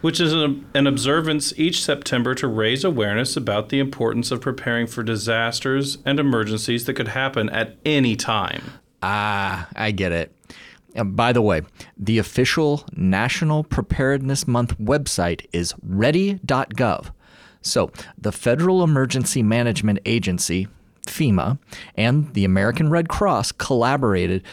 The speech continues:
Speaker 2: to produce a fourteen-page booklet entitled Preparing for Disaster.
Speaker 1: Hmm.
Speaker 2: Uh, the link will be in our show notes, and, uh, we're not gonna go through the entire document. But they ask this very important question,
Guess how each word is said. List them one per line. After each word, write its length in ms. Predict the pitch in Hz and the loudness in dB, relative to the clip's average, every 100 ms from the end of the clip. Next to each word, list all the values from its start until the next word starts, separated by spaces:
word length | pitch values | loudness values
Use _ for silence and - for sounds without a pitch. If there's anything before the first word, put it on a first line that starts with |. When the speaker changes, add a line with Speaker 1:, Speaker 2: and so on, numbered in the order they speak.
| - | -6
Speaker 2:
to 100 | - | -2
produce 380 | - 120 135 - | 0 4 2 2
a 60 | |
fourteen-page 920 | 113 - 175 - 190 180 170 175 147 123 | -4 0 0 0 2 2 2 2 0 -2
booklet 480 | 120 185 160 110 - | 0 0 0 -4 0
entitled 560 | 107 - 120 139 143 - - - - | -2 0 0 2 0 -4 -20 -8 0
Preparing 680 | 120 - 131 151 151 151 | 2 4 4 6 4 4
for 320 | - 147 143 | 4 4 6
Disaster. 960 | 135 139 120 131 131 - 110 98 62 - - | 6 4 4 4 2 2 2 2 0 -6 -14
Speaker 1:
Hmm. 180 | 127 98 95 - - - | -14 -14 -18 -20 -18 -8
Speaker 2:
Uh, 160 | 107 110 | -4 -2
the 120 | 110 | 0
link 240 | 113 110 | 0 2
will 60 | 98 | 0
be 160 | 95 | 2
in 80 | 92 | 0
our 140 | 85 87 | 0 0
show 260 | - 160 | 2 4
notes, 460 | 165 151 139 - - - - - | 4 4 0 -4 -8 -16 -20 -6
and, 400 | 92 95 92 92 | 0 2 2 2
uh, 160 | 87 80 | 0 2
we're 140 | 151 | 4
not 180 | 165 151 | 4 2
gonna 160 | 131 120 | 0 2
go 180 | 110 | 2
through 200 | 104 117 | 2 2
the 100 | 92 | 2
entire 320 | 92 - 101 92 | 2 0 0 0
document. 580 | 95 80 - 82 55 - - - | 0 -2 -4 -6 -6 -14 -20 -8
But 460 | 101 165 190 - - - - | -2 2 2 0 -8 -14 -4
they 280 | 120 175 | 2 2
ask 340 | 220 160 156 - | 2 0 0 -4
this 400 | 120 117 175 202 | -4 0 2 2
very 360 | 156 175 214 208 | 0 2 2 2
important 440 | 190 220 208 180 | 4 2 2 2
question, 560 | 220 226 - 117 113 | 2 0 0 -2 -2